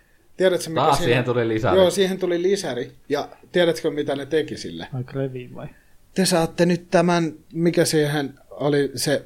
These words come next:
Speaker 1: Wild, ensimmäinen.
Speaker 2: Wild.
Speaker 1: Joo.
Speaker 2: Mhm.
Speaker 1: Niin
Speaker 2: Joo.
Speaker 1: saatte sen ilmaiseksi, jos ostatte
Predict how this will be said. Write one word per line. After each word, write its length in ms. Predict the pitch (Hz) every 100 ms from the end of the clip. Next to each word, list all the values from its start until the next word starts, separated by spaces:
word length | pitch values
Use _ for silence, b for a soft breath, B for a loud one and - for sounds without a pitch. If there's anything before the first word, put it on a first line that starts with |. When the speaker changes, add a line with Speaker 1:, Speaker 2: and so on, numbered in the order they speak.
| 143
Speaker 1:
Wild, 380 | 160 175 120 107 - - - -
ensimmäinen. 680 | 160 139 120 98 80 87
Speaker 2:
Wild. 100 | - - - -
Speaker 1:
Joo. 260 | 113 135
Speaker 2:
Mhm. 100 | 135 - - -
Speaker 1:
Niin 180 | 147 -
Speaker 2:
Joo. 100 | 139
Speaker 1:
saatte 280 | 202 190 185
sen 220 | 208 220
ilmaiseksi, 640 | 170 175 143 117 117 - 127
jos 180 | -
ostatte 480 | 120 - - - -